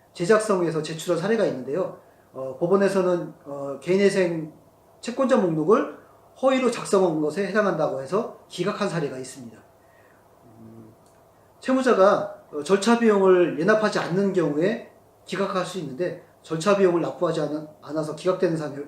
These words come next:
사유-, 사유는, 사례는 많지 않습니다. 어, 또한 채무자가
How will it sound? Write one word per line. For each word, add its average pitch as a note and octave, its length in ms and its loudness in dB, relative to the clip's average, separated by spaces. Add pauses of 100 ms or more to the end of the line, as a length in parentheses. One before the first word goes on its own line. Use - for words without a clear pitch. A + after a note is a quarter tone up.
사유-, F3 200 -6
사유는, F#3+ 560 -4 (380)
사례는 G#3+ 340 -4
많지 - 240 -10
않습니다. B2+ 360 -14 (480)
어, A#2+ 100 -20
또한 D#3 140 -4
채무자가 G3 720 2